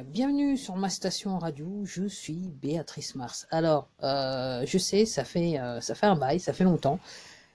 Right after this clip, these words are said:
J'avoue que depuis le début de l'année, il y a pas mal de choses qui se sont passées et, euh, j'ai beaucoup lu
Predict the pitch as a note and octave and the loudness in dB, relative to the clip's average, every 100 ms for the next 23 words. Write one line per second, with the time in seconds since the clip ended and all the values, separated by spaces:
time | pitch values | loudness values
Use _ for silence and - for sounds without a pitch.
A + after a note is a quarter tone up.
0 | _ C3+ E3 E3+ G3+ A3 - F#3+ F#3 F3+ | _ 6 12 12 12 12 12 12 12 12
1 | E3+ E3 F3+ A#3 G3+ G#3 G#3 G#3 G#3 G3+ | 12 12 10 12 12 12 12 12 12 12
2 | F3 G#3+ C4+ C#4 B3+ B3+ - - - G3 | 12 12 12 12 10 8 4 4 8 10
3 | F3+ - F3+ G3 G#3+ A3 - - E3+ E3+ | 10 12 12 12 12 12 10 12 12 12
4 | D#3 D3+ D3+ D3 D3 C#3+ D3+ F#3 - A3 | 12 12 12 12 12 10 8 8 10 10
5 | E3+ F#3+ - - | 10 4 -2 -18